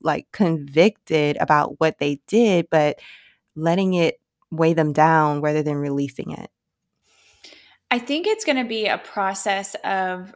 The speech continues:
Speaker 2: renewing your mind as much as you are making the choices that, what does it look like to heal in everyday life, right? So for me, I just wrote a talk and I was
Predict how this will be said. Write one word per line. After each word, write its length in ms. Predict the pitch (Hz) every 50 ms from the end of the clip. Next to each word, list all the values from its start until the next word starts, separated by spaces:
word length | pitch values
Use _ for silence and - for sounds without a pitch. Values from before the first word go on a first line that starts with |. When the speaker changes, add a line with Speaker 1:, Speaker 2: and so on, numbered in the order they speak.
| _ -
Speaker 2:
renewing 520 | 202 202 196 196 196 190 190 190 190 185
your 100 | 180 180
mind 420 | 170 170 170 175 180 180 185 190 - -
as 200 | 196 190 190 -
much 240 | 196 202 202 202 -
as 160 | 240 220 202
you 180 | 208 220 214 -
are 400 | - 185 185 185 185 185 185 185
making 400 | - 185 185 180 180 - 185 180
the 100 | 180 180
choices 1080 | - - - - - 220 226 233 220 220 - 185 180 170 175 175 175 165 170 170 - - _ _ - _ _ _ _
that, 640 | 175 196 190 180 180 185 180 180 180 180 180 - - - _ _ _ _
what 200 | 190 185 220 220
does 160 | 233 233 233
it 140 | 233 190 -
look 180 | 185 190 - 185
like 160 | 185 180 -
to 100 | - 185
heal 200 | 175 185 185 180
in 80 | 175 -
everyday 400 | - 175 175 170 165 170 160 156
life, 400 | 156 - 165 - - 190 - -
right? 340 | 190 185 180 180 - - -
So 360 | - 220 214 208 202 202 202 - - - - _ _ -
for 140 | 285 262
me, 320 | 233 226 233 247 247 240 220
I 160 | - 190 208
just 320 | 208 226 247 240 - - - -
wrote 380 | 202 202 214 190 190 190 190 -
a 80 | - -
talk 380 | - - 185 185 180 185 -
and 260 | 185 180 175 175 - -
I 120 | 185 190 180
was 360 | 170 185 185 175 - -